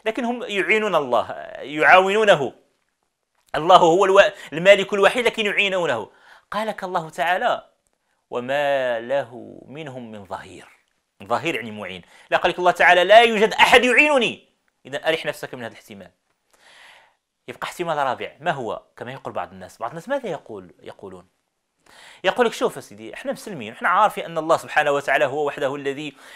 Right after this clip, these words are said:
بيده الملك، هو الذي يعطي يمنع إلى آخره.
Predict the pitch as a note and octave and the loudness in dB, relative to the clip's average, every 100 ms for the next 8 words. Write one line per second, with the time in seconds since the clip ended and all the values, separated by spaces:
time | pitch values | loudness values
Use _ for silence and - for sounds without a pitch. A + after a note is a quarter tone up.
0 | - C#3 C3+ D#3 C#3 C#3+ C#3 C3 F3 F3 | -20 -14 -6 -4 -4 -6 -6 -4 -4 -4
1 | D#3 D#3 C#3 D3 F3 - F3 D#3 D3 E3 | -2 -2 -2 -2 -2 -2 -2 -2 0 0
2 | D3+ D3 B2+ B2+ G#2+ | 2 0 0 -6 -14